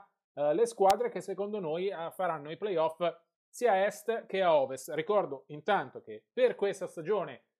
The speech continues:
è stato istituito una sorta di torneo di spareggio per i playoff. Ci andranno le squadre classificate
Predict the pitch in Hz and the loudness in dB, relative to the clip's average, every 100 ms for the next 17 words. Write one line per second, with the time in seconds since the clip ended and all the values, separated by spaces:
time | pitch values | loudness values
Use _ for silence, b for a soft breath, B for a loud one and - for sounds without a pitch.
0 | _ - 135 214 196 170 - 170 185 220 | _ -16 -6 -2 -2 -4 -12 -10 -8 -8
1 | 160 151 - 185 180 165 - 180 190 190 | -8 -8 -6 -6 -6 -10 -6 -6 -4 -6
2 | 165 - 170 185 160 156 156 156 165 196 | -6 -6 -4 -4 -6 -6 -8 -6 -4 0
3 | 254 - 233 - 151 165 170 156 151 - | -2 -2 -6 -4 -8 -6 -4 -4 -6 -2
4 | 196 147 143 147 - 151 156 190 165 139 | -2 -2 -10 -14 -16 -16 -4 -4 -2 -8